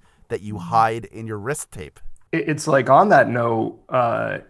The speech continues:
Speaker 2: Edge and Undertaker were having their rivalry around the time that W W E wanted the blade, like, called for Blood to no longer be a part of their show
Speaker 1: Mm-hmm.
Speaker 2: in general.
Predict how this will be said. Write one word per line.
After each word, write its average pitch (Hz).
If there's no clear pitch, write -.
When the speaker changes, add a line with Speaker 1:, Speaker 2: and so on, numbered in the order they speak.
Speaker 2:
Edge 151
and 131
Undertaker 127
were 120
having 127
their 120
rivalry 117
around 113
the 113
time 113
that 110
W 117
W 110
E 113
wanted 110
the -
blade, 110
like, 113
called 131
for 131
Blood 110
to 110
no 107
longer 110
be 110
a 113
part 113
of 104
their 113
show 110
Speaker 1:
Mm-hmm. 117
Speaker 2:
in 131
general. 156